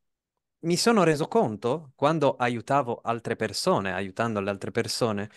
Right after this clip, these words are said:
mi sono reso conto che, eh, sbagliavo il modo di pensare in precedenza quando gli altri aiutavano me. Qual è la cosa principale? La cosa principale è come noi pensiamo,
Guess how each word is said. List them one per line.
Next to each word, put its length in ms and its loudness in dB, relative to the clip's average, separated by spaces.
mi 100 0
sono 260 4
reso 280 4
conto 560 -2
che, 380 2
eh, 400 4
sbagliavo 680 2
il 120 -6
modo 240 -2
di 120 -10
pensare 680 -4
in 160 -8
precedenza 640 0
quando 260 0
gli 120 0
altri 300 -2
aiutavano 600 -2
me. 200 -12
Qual 220 6
è 120 8
la 160 4
cosa 380 2
principale? 760 -2
La 160 -2
cosa 260 2
principale 680 -2
è 180 -4
come 300 2
noi 360 -2
pensiamo, 800 -2